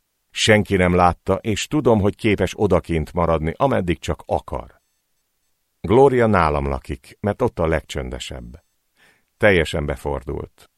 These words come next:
Sosem láttam még ilyennek. Senkivel nem akar beszélni, nem kíváncsi a barátaira. Anyám szerint a megsebzett szívnek egyedül létre van szüksége. Félek, hogy ennél többről van szó.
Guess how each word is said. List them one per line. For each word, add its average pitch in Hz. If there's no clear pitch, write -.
Sosem 87
láttam 71
még 65
ilyennek. 62
Senkivel 92
nem 82
akar 80
beszélni, 85
nem 98
kíváncsi 80
a 73
barátaira. 65
Anyám 135
szerint 127
a 123
megsebzett 92
szívnek 90
egyedül 73
létre 69
van 65
szüksége. 65
Félek, 117
hogy 87
ennél 98
többről 73
van 60
szó. 60